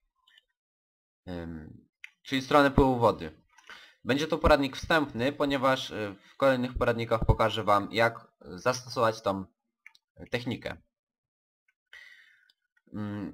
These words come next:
istnieją dwie metody zmiany, y, strony, w którą płynie woda. Na początku przedstawię wam pierwszą, czyli kopiemy sobie dziurę, mm, o wymiarach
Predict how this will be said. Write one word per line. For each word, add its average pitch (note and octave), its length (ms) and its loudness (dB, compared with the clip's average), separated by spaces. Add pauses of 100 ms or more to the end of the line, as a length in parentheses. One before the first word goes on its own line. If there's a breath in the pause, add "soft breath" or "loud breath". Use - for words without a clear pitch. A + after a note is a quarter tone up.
istnieją E3+ 340 0
dwie C#3 320 6 (460)
metody G#2+ 540 2 (460)
zmiany, G#2+ 600 -2 (460)
y, F2+ 380 -4 (520)
strony, G#2+ 540 2
w - 140 -14
którą F#2+ 280 -4
płynie F#2+ 260 0
woda. G2+ 500 0 (1600 soft breath)
Na D3 80 0
początku D3+ 360 -4
przedstawię A#2 400 0
wam G#2 160 0
pierwszą, F2 380 -2
czyli G#2+ 260 -10
kopiemy C3+ 400 0
sobie A2 400 0
dziurę, G2 360 2 (400)
mm, E2 360 -16 (220)
o G2 80 -6
wymiarach F#2+ 680 0